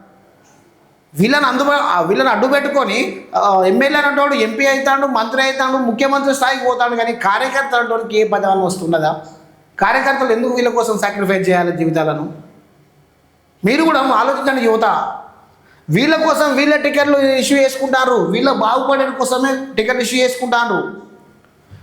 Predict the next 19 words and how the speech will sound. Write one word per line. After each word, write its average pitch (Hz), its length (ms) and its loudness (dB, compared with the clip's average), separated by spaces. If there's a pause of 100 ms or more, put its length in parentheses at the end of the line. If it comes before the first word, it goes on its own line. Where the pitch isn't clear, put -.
(160)
వీళ్ళ 233 120 2
జీవితాలు 262 440 2
బాగుపడే 277 420 2
కోసమే, 262 760 0 (720)
సంవత్సరాలు 277 840 2
బాగుపడేసుకోవడం 254 760 0
కోసమే 247 680 -2
వీళ్ళు 247 240 4
ఇష్యూ 254 200 0
చేసుకుంటున్నారు. 247 540 0
కానీ 226 560 -2 (800)
కింది 262 320 2
స్థాయి 311 240 2
కార్యకర్తలను 254 720 0
బాగుపడేయడం 240 720 2
కోసం 226 260 0
అయితే 220 180 0
ఏ, 190 180 0 (100)
ఏ, 202 400 2